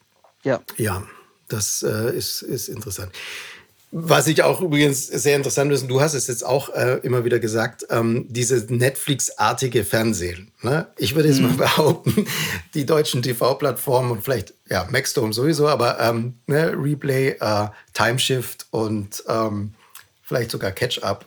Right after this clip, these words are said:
Speaker 2: gab's vor, vor Netflix. <laughs> Aber so weit sind wir schon, weil wir werden wirklich in die O-T-T-Welt, äh, gezwungen, weil vielleicht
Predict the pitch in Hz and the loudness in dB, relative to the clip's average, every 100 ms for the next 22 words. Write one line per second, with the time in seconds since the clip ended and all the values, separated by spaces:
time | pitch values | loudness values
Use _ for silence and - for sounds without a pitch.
0 | - 101 98 - 101 98 - 107 92 95 | -6 -4 -4 -2 0 -2 -2 -4 -2 -4
1 | 101 - 131 - - - - - - - | -6 -6 -8 -8 -12 -12 -12 -12 -10 -6
2 | - - - 120 120 117 127 - 147 123 | -6 -6 0 2 4 4 2 0 0 4
3 | 147 160 175 165 98 - 98 131 196 104 | 2 2 2 2 2 0 0 -2 -4 -4
4 | 107 123 110 107 117 135 117 139 139 135 | -2 -2 -2 0 -2 -2 -6 -6 -8 -8
5 | 123 147 131 127 113 - 185 - - 104 | -8 -6 -6 -6 -8 -4 -4 -6 -8 -8
6 | 101 110 - - 110 110 104 - 110 110 | -8 -8 -14 -10 -8 -6 -6 -8 -6 -4
7 | 131 185 190 - - - - 110 113 120 | -2 -4 -6 -14 -20 -20 -8 -2 0 2
8 | 123 127 123 127 - 123 117 120 123 - | 2 2 0 -4 -4 -2 0 -2 -4 -8
9 | 156 | -8